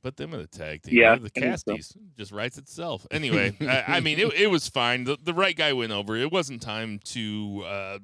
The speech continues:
Speaker 1: move that belt, but I like watching Orange Cassidy fight. I like watching, uh, Big Bill fight. I'm glad that Bill, Bill, Big Bill's got his shit together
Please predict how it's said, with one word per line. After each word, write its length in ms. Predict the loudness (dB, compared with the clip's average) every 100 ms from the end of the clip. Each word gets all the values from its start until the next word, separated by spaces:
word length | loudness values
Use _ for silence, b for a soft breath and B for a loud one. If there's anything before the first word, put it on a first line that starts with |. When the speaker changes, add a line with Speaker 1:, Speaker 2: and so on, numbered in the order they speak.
| -10
Speaker 1:
move 220 | -4 -2
that 220 | -2 -2
belt, 360 | -4 -6 -8 -14 -6
but 560 | 0 0 0 -8 -10 -14 B B B B B B B -4
I 100 | 0
like 180 | 0 4
watching 280 | 2 2
Orange 200 | -2 -2
Cassidy 360 | 0 0 0 -6
fight. 300 | -2 0 0
I 100 | 0
like 240 | 0 2
watching, 680 | 2 0 0 -6 -6 -8 -12 -18 _ _ -14
uh, 240 | -8 -4 -4
Big 320 | 0 -2 0
Bill 180 | 0 0
fight. 400 | 0 -2 0 -2
I'm 160 | -6 -6
glad 240 | -2 -2
that 160 | -2 0
Bill, 180 | 0 0
Bill, 340 | -2 0 0 -4 -6
Big 220 | -6 -2
Bill's 240 | -2 -2
got 180 | -4 -4
his 80 | -6
shit 260 | -6 -8
together 440 | -8 -6 -2 -4